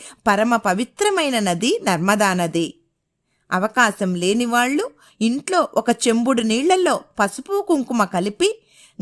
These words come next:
"గంగే చ యమునే కృష్ణ గోదావరి సరస్వతి, నర్మదే సింధు కావేరి జలేస్మిన్ సన్నిధిం కురు"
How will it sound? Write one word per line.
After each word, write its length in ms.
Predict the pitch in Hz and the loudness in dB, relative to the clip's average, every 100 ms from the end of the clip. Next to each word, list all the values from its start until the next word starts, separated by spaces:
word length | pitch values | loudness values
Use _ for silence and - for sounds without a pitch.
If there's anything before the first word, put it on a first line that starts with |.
| 185 | 2
"గంగే 380 | 175 202 202 254 | 2 2 2 0
చ 280 | - 480 403 | 2 0 2
యమునే 420 | 247 202 190 240 | 0 0 -2 -2
కృష్ణ 440 | - 247 - - 196 | -2 -2 -2 -2 0
గోదావరి 800 | 214 233 202 226 403 403 320 269 | 0 2 2 2 2 2 0 0
సరస్వతి, 760 | 220 190 - 185 170 180 156 - _ - - - | -2 -2 -4 -6 -4 -4 -4 -10 _ -20 -16 -2
నర్మదే 600 | 233 226 196 185 185 233 | 0 2 0 2 2 0
సింధు 360 | - 302 233 220 | 0 0 2 0
కావేరి 760 | 214 185 208 220 180 185 254 | 2 2 2 2 0 0 0
జలేస్మిన్ 680 | 226 202 214 214 - 208 311 | 0 2 2 0 -2 -4 -4
సన్నిధిం 580 | 269 165 208 233 330 427 | -4 -2 0 0 0 0
కురు" 420 | 349 247 190 | 0 2 0